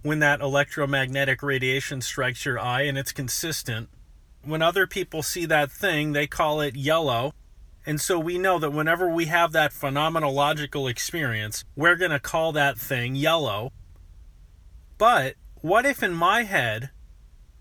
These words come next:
I'm not having the same experience as other people? Is there any way to know that? It would help to know if the phenomenological experience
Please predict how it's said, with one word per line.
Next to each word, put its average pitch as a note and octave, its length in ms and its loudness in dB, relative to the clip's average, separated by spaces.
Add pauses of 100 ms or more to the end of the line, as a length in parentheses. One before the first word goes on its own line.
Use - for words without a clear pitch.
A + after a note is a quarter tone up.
(140)
I'm G#3 200 -4
not A#3 180 4
having A3+ 320 2
the F#3+ 100 0
same F#3+ 300 -2
experience G3 720 -4
as D3 460 2 (260)
other E3 240 0
people? A#2 480 -8 (2000)
Is C#3 100 -6
there C#4 160 6
any F#3+ 180 2
way A3 160 4
to G3 120 2
know C3+ 160 -2
that? C#4+ 260 -2 (1500)
It F#3+ 140 -2
would F#3 200 -2
help A3+ 400 0
to - 180 -6
know A#2+ 460 -4 (1400)
if D3 500 -6 (380)
the D3 80 -4
phenomenological E3+ 1120 2
experience B2+ 1200 -6